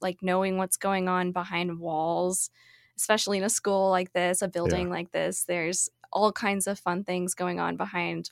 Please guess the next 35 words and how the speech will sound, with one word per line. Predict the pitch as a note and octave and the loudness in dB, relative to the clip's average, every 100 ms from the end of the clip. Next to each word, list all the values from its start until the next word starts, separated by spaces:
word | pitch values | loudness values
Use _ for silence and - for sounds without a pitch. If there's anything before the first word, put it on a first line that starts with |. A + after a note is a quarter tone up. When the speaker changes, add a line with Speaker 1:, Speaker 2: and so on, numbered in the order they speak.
| - | -4
Speaker 1:
walls | E3+ E3+ F3 F#3 | 0 2 0 -2
that | F3 | -2
you | F3+ F3 E3+ | 0 -2 -2
don't | F#3+ F#3+ | -4 -2
know | G#3+ | 0
about | G3+ F3+ F3+ - | 2 4 2 0
until | G3+ - | -4 0
you | F3+ | 2
Speaker 2:
Mm-hmm. | E3+ | 2
Speaker 1:
start | F3 E3 - | 2 0 -2
knocking | F#3 F3 F#3 | -4 -4 -6
things | G3 - - | -10 -6 -4
down. | E3 C#3 G3+ - _ - - - | -2 -2 -4 -8 _ -20 -18 -10
Speaker 2:
So | - C#3 B2+ A#2 C4 | 4 10 10 10 8
the, | C#3 G2+ C#3+ | 10 10 8
the, | B2 G#2+ - _ _ - E3+ | 6 6 4 _ _ 4 6
uh, | |
the | E3 A2+ | 8 6
Community | G#2 B2 D#3 D3 | 8 12 12 12
Land | A#2+ A2 A2 | 12 12 10
Trust, | - G2+ - | 8 8 6
the | G2 | 6
Casey | A2+ - | 6 6
Community | F#2+ A2 G2+ F#2 | 4 4 6 6
Land | F#2+ | 4
Trust, | - F2+ - | 4 2 4
they | G2 G#2+ | 6 8
are | G2 F#2 | 10 8
the | F2 F2 E2+ | 6 2 2
owner, | G#2 A2 C#3 D3+ F3+ | 6 8 8 6 4
is | A2+ | 6
that | B2 | 6
right? | B2+ C#3+ | 6 6
They're | C#3+ | 8
the, | A#2 | 8